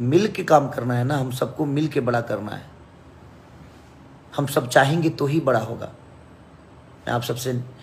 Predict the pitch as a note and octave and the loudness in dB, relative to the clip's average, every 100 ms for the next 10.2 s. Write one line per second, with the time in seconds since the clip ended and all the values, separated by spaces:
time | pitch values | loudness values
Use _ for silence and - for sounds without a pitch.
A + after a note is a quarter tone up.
0 | - - - - D#3 F#3 D#3+ C#3 A#2+ A2+ | -20 -20 -8 6 8 8 4 0 0 0
1 | A#2 A#2 A#2 A#2+ - - - - - - | 0 -2 -4 -6 -8 -18 -20 -20 -20 -20
2 | - - - - - - E3 F3 - F#3+ | -20 -20 -20 -20 -20 4 6 8 6 6
3 | G3 F#3+ F#3 F3+ E3+ F3 G3 F#3 F3 D#3 | 8 8 8 8 8 8 6 6 4 4
4 | D3+ F3 F3+ D#3 C3+ B2 A#2+ - - - | 2 4 6 6 6 2 0 -6 -16 -20
5 | - - - - - - - C#3+ G3+ G3+ | -20 -20 -20 -20 -20 -20 2 8 8 8
6 | G3 F#3+ G3 F#3+ F3 F3+ - F3 F3+ F#3+ | 6 6 0 2 4 6 6 6 6 6
7 | F#3 F3 E3+ E3+ D#3 E3 E3+ F3 D3+ C3+ | 6 8 8 6 6 4 4 6 6 6
8 | B2 B2 - - - G3 F#3+ F#3 F3+ F3+ | 2 0 -10 -20 2 4 8 8 8 8
9 | G#3 G3+ G#3 G#3 G#3 G#3 G#3 E3 D3 C#3 | 6 8 8 8 8 8 4 4 6 6
10 | A#2+ - | 2 -6